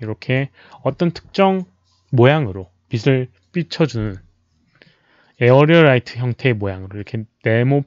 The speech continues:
평평한 형태의 면으로 빛을 쏴주는 역할을 하게 되는 게 이 에어리어 라이트라고 하는 겁니다. 스팟라이트랑은 좀 비슷하지만 모양의 차이가 있는 거죠.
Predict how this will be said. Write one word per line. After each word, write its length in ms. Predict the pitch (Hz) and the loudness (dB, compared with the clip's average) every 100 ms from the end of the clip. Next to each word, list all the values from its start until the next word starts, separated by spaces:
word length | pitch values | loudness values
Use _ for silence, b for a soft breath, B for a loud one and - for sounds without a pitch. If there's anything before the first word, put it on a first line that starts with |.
| - | -8
평평한 1000 | - 190 185 185 185 175 196 180 190 180 | -6 -4 -2 -4 -6 -6 -4 0 0 0
형태의 520 | 165 151 - 143 131 - | -2 -4 -2 -2 -2 -4
면으로 680 | 107 98 98 101 139 190 202 B B | -6 -4 -6 -6 -2 -2 -4 B B
빛을 320 | - - 131 127 | -12 -2 -2 -2
쏴주는 640 | - 156 151 147 135 147 | -8 -4 -4 -4 -4 -4
역할을 320 | 107 - - | -8 -14 -8
하게 120 | 120 | -6
되는 240 | 113 98 101 | -4 -6 -6
게 100 | 123 | -6
이 180 | 110 117 b b b b | -6 -8 b b b b
에어리어 640 | 113 101 104 127 143 147 151 | -2 0 2 2 2 0 -2
라이트라고 560 | 127 107 - - 113 | -4 -4 -6 -6 -2
하는 100 | 127 | -4
겁니다. 280 | 110 98 110 | -4 -12 -18
스팟라이트랑은 800 | - 214 220 208 202 196 202 185 | -4 0 0 0 0 0 0 -2
좀 120 | 196 | -2
비슷하지만 720 | 185 - - 185 - 127 104 139 B B _ | -4 -8 -4 -2 0 0 -2 -6 B B _
모양의 440 | 113 123 147 151 - _ _ | 2 4 4 0 -4 _ _
차이가 640 | - - 180 110 98 113 _ | -4 0 0 -2 -8 -14 _
있는 220 | 120 110 | -6 -6
거죠. 260 | 98 - | -8 -14